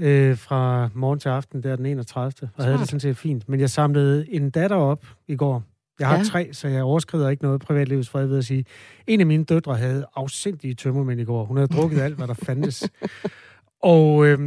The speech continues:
Speaker 1: derfor kunne jeg så fortælle hende om Ole Grummedals, øh, studie, som i virkeligheden ikke er rocket science, men så er det alligevel. Må jeg ikke lige
Speaker 2: Ja.
Speaker 1: bringe et klip?
Speaker 2: Jo,
Speaker 1: Fordi
Speaker 2: tak.
Speaker 1: der sidder helt sikkert mennesker nu, og sådan er ved at rejse sig efter de der tømmermænd.
Speaker 2: Måske andendags tømmermændene, de lander i dag.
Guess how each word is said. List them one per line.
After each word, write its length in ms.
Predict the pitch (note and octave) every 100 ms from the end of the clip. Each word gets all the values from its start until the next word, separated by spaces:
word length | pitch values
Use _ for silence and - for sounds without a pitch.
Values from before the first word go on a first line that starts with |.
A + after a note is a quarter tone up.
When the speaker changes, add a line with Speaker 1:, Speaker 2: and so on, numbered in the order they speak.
| C#3
Speaker 1:
derfor 180 | F#3+ F3
kunne 120 | F3+
jeg 60 | F3
så 120 | E3 E3+
fortælle 340 | - - F#3+
hende 140 | F3+ D3+
om 120 | C#3+
Ole 200 | C#3 C#3
Grummedals, 680 | - C#3 E3 D3+ A#2+ - -
øh, 120 | A#2+
studie, 400 | - C#4 G#3+ A#2+ - _ _ _ - - - _
som 220 | - C#3+
i 80 | C3+
virkeligheden 560 | B2+ G3+ F#3 D#3+ E3 C#3 _ _ _
ikke 180 | - F#3
er 220 | E3+ C3
rocket 200 | D3 D3+
science, 500 | - B2+ A#2+ B2+ C3+ -
men 120 | C3+
så 120 | F3 E3+
er 120 | F3
det 80 | E3+
alligevel. 500 | C#3+ C3+ D#3 C#3+ B2 - _ _ _ -
Må 60 |
jeg 40 | D#3
ikke 120 | F3
lige 80 | F#3
Speaker 2:
Ja. 40 |
Speaker 1:
bringe 200 | F3+ F3+
et 120 | F3
klip? 300 | - F3+ G3+ - -
Speaker 2:
Jo, 40 | B3+
Speaker 1:
Fordi 120 | D#3
Speaker 2:
tak. 100 | D#3+
Speaker 1:
der 60 | D#3
sidder 220 | - F3
helt 220 | E3 G3+
sikkert 200 | F#3+ F3+
mennesker 300 | E3 F3+ F3
nu, 180 | D3+ D#3 - - - _ -
og 60 |
sådan 120 | C#3+ D3+
er 60 |
ved 120 | C3
at 140 | D3 B2
rejse 260 | A#2+ C#3+
sig 180 | - C3+
efter 180 | A#2+ C#3+
de 140 | B2+
der 100 | B2+
tømmermænd. 420 | A#2 B2+ A#2+ A#2+ F3
Speaker 2:
Måske 240 | F3+ F#3+
andendags 380 | F3 G3+ F#3+ D#3
tømmermændene, 480 | F3+ E3+ E3 D#3 D3+
de 140 | D#3+
lander 300 | D#3+ D#3 E3
i 20 |
dag. 180 | D#3 D#3